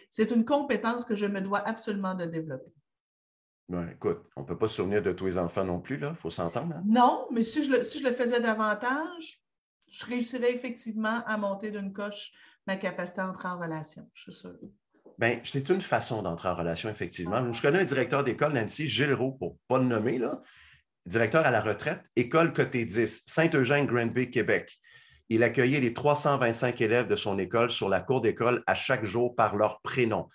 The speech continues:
Speaker 2: Les trois cent vingt-cinq. M'entends-tu ? Je l'ai séquestré dans son bureau. J'ai dit, « Gilles Roux, tu vas me dire, » parce qu'on se tutoyait, c'était mon mentor.
Speaker 1: Ouais.
Speaker 2: Tu, tu vas me dire comment tu fais ça. Il me dit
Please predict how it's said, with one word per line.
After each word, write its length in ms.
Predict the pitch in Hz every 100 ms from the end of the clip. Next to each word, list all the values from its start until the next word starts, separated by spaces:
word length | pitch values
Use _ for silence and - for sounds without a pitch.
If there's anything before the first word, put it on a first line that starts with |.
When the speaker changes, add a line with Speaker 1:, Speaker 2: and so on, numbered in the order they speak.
| _ _
Speaker 2:
Les 160 | - 90
trois 220 | 131 131
cent 180 | 131 131
vingt-cinq. 440 | 123 110 107 82 - _
M'entends-tu ? 600 | 101 98 110 - 165 175 - _
Je 80 | 95
l'ai 60 | 104
séquestré 500 | - 175 160 135 156
dans 140 | 131
son 160 | - 113
bureau. 240 | 113 135
J'ai 140 | 135 107
dit, « 120 | 101
Gilles 240 | 98 156
Roux, 280 | 135 170 208 - - -
tu 80 | 110
vas 60 |
me 60 | 107
dire, » 280 | 120 131 139
parce 100 | 87
qu'on 120 | 98
se 80 | 85
tutoyait, 420 | - 120 107 151
c'était 160 | 165 113
mon 140 | 107
mentor. 360 | 104 98 98 85
Speaker 1:
Ouais. 100 | 92
Speaker 2:
Tu, 160 | 117 113 -
tu 100 | 113
vas 100 | 107
me 60 | 113
dire 220 | 127 180
comment 260 | 143 127 170
tu 120 | -
fais 140 | 135
ça. 240 | 110 135 - - -
Il 120 | 131
me 40 |
dit 320 | 113 165 165